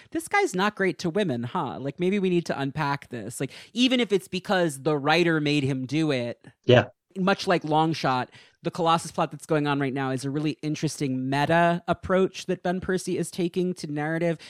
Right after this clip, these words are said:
Speaker 1: because the villain or, uh, s-, agent of the villain, Mikhail's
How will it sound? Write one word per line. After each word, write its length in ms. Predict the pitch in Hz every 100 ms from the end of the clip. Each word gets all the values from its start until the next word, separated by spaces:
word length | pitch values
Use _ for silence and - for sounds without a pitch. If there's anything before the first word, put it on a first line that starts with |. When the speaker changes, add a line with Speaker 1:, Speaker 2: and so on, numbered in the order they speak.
| - -
Speaker 1:
because 400 | 160 175 147 131 - -
the 160 | 147 143 -
villain 720 | 135 180 220 190 147 151 156 -
or, 420 | 143 135 131 135
uh, 240 | - -
s-, 260 | 220 - - - -
agent 460 | - 170 165 160 147
of 120 | 147
the 80 | 131
villain, 360 | 127 127 131 131
Mikhail's 760 | 135 151 160 151 139 123 -